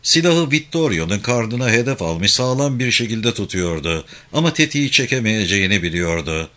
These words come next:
Bunu fark ettiğinde bakışlarıyla duruşunda bir şey değişmiş olmalıydı ki Vittorio bunu hemen anladı.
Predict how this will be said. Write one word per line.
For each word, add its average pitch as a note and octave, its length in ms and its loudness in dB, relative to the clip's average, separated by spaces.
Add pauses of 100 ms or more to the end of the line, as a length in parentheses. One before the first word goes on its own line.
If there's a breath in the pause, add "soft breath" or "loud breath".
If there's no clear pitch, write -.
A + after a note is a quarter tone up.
(520 loud breath)
Bunu F#3+ 220 4
fark G3+ 340 0
ettiğinde F2+ 600 2
bakışlarıyla D3+ 720 2
duruşunda C#3 540 0
bir C3 140 -2
şey B2+ 280 0
değişmiş B2+ 400 -2
olmalıydı B2 640 0
ki A2+ 160 2
Vittorio B2 580 0
bunu G#2 160 0
hemen G#2 260 2
anladı. E2+ 640 -2